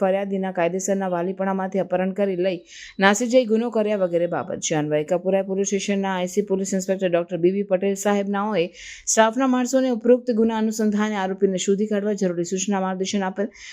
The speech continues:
જે સૂચના આધારે પોલીસ સબ ઇન્સ્પેક્ટર એલ એન સાંસલા સાઓની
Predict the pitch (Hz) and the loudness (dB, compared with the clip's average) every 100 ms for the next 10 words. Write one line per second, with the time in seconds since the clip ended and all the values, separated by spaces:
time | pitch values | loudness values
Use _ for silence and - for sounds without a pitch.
0 | - - 180 214 226 226 226 240 233 226 | -8 0 2 2 0 -2 0 0 2 2
1 | 240 247 226 220 240 240 240 - 208 - | 2 2 0 0 0 2 0 2 2 2
2 | 208 196 202 190 214 214 214 208 214 202 | 0 0 0 0 0 0 0 -2 0 -2
3 | 151 | -4